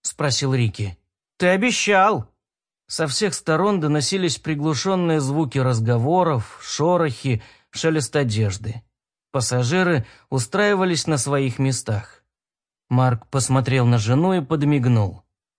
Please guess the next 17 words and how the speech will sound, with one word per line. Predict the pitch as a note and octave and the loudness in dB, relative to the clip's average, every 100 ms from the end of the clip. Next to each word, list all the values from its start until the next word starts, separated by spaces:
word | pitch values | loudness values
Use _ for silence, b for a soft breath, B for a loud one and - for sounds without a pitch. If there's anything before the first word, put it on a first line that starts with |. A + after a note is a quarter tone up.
| - | -2
Мэрилис | A#2+ E3 E3+ E3 C3 b b b _ | 0 2 2 0 -2 b b b _
подмигнула | D3+ C#3+ E3 E3+ G#3+ G#3 | 0 2 2 2 2 4
в | G3 | 2
ответ, | F#3 C3+ B2+ A2 | 0 0 0 -2
хотя | - A2+ - B2 | -2 -4 0 2
Марк | D#3+ G#3+ - - - | 2 2 -2 -14 -6
видел, | G3+ F#3 D#3 | -2 0 0
что | - D#3 | 0 0
она | D3+ D#3 | 2 2
волнуется. | C#3+ D3+ D3 C3+ A2 F#2 - A#2 A#2 _ _ _ _ | 2 2 2 2 2 0 -6 -10 -12 _ _ _ _
По | C3 | 2
мнению | B2+ C3+ C3 B2 | 4 4 4 4
Марка, | B2+ F3 E3 A#2 | 4 2 2 0
это | C3 B2 | -2 -2
было | C#3+ D#3 D3 | -2 0 0
совершенно | - C#3 C#3 - D3+ D3 D3 | -2 -2 -2 0 0 2 0
естественно. | C#3 - F#3 D3+ - A2+ A2 F#2 | -2 -2 0 0 -2 0 0 -2